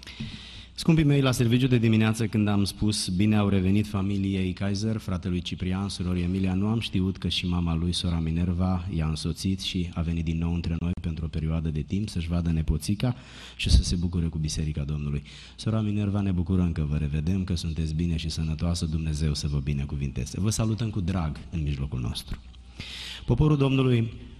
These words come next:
aș vrea să citim împreună din carte,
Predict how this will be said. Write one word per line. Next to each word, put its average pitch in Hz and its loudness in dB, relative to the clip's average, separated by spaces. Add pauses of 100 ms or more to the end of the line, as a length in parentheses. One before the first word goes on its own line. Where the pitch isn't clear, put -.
(1080)
aș 107 2
vrea 123 4
să 123 4
citim 110 2
împreună 104 4
din 90 4
carte, 98 2